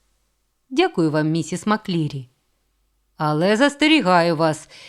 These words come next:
що так ворожити несумлінно і цинічно». «От лихо»,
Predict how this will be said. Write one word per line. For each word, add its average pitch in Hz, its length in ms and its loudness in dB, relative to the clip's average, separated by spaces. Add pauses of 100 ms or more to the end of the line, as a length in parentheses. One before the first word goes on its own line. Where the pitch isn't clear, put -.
(120)
що - 260 -4
так 180 320 2
ворожити 160 680 0 (280)
несумлінно 247 960 4
і 202 100 2
цинічно». 180 800 -2 (1300)
«От 185 640 4
лихо», 156 680 0